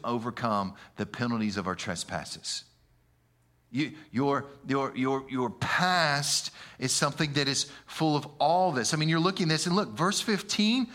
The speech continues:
not a lie. They really were rebellious and hurtful and seditious. They really were all these things from old.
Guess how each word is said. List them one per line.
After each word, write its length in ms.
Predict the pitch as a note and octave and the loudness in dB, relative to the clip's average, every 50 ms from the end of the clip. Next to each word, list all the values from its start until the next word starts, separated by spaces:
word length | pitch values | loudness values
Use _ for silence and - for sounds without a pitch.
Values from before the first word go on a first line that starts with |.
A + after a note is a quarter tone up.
| - - - - | -12 -16 -6 0
not 300 | C#3+ D#3+ F3 F#3 G#3 G#3+ | 2 4 6 6 6 6
a 40 | G#3+ | 4
lie. 400 | G#3+ G#3 A3 A3+ G#3+ D#3+ A2+ G2+ - - - - _ - - - | 6 6 4 4 4 2 0 -2 -8 -16 -20 -20 _ -20 -8 0
They 120 | - E3+ G3 | 2 2 2
really 360 | F#3 F#3 G#3+ A#3 A#3 A#3 G#3+ | 4 4 4 4 4 4 4
were 200 | G3+ G#3 A3 G#3+ | 4 4 4 4
rebellious 720 | G3 G3 F3 D3+ F3 F3+ F#3+ F#3 E3+ C3 A2+ - - - - - - | 4 4 4 4 4 4 4 4 2 2 0 0 -2 -4 -4 -6 -2
and 140 | - D#3 D#3 | 0 0 2
hurtful 440 | C#3 F3 F#3 E3+ - - C3+ G2 - - - - - | 4 4 2 2 2 -2 -4 -4 -4 -8 -12 -6 -2
and 120 | D3 D3 | -2 0
seditious. 760 | D3 E3 D#3+ D3+ D#3+ E3 D#3 - B2+ G#2 - - - - - - - - - - | 2 2 4 4 4 2 2 0 0 0 0 0 0 -2 -4 -8 -16 -18 -8 0
They 100 | - E3 | 2 2
really 220 | E3+ G3 G#3+ G#3+ G#3 | 4 4 4 4 4
were 160 | G3 F3+ - | 2 2 2
all 360 | - - F3+ F#3 G#3 A#3 A#3 | 2 2 4 6 6 4 4
these 280 | G#3+ G3 G#3+ G3 - - | 2 2 2 2 2 2
things 240 | - F#3+ F#3+ F3+ - | 2 0 0 0 0
from 180 | - F#3+ F3 | 0 2 4
old. 380 | E3+ E3+ F3 F3 D#3 G#2+ - - | 4 4 4 4 2 0 -4 -10